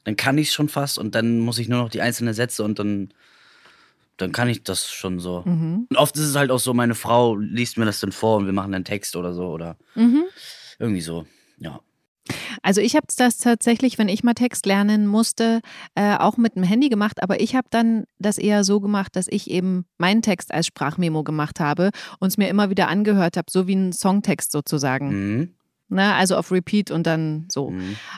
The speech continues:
Speaker 2: Aber, ähm, ja, jetzt haben wir hier allen, die irgendwie mal vielleicht was lernen müssen für die Schule oder sonst was, die den Podcast hören, diverse Methoden vorgestellt, was vielleicht zum Erfolg führt, wenn man was auswendig lernen muss.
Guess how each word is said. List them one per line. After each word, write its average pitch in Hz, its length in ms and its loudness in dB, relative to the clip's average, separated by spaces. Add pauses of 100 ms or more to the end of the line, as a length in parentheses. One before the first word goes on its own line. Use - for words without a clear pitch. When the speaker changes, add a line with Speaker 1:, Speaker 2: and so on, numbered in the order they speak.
(120)
Speaker 2:
Aber, 165 600 2
ähm, 160 460 -2 (260)
ja, 131 160 2
jetzt 139 180 0
haben 185 140 2
wir 196 80 4
hier 185 420 4
allen, 190 300 4
die 185 180 0
irgendwie 185 360 2
mal 170 200 4
vielleicht 165 400 -2
was 156 200 -2
lernen 185 220 2
müssen 196 260 2
für 175 120 -2
die 170 100 0
Schule 226 280 2
oder 170 200 2
sonst 180 240 -2
was, 202 120 0
die 180 120 -2
den 180 140 0
Podcast - 460 -4
hören, 170 160 2 (400)
diverse 294 720 4 (280)
Methoden 220 460 2
vorgestellt, 175 640 0 (100)
was 156 360 -2
vielleicht 156 340 -2
zum 156 160 -2
Erfolg - 400 -2
führt, - 240 -4
wenn 143 140 -4
man 143 160 -4
was - 260 -4
auswendig 151 400 -4
lernen 127 200 -6
muss. 143 200 -6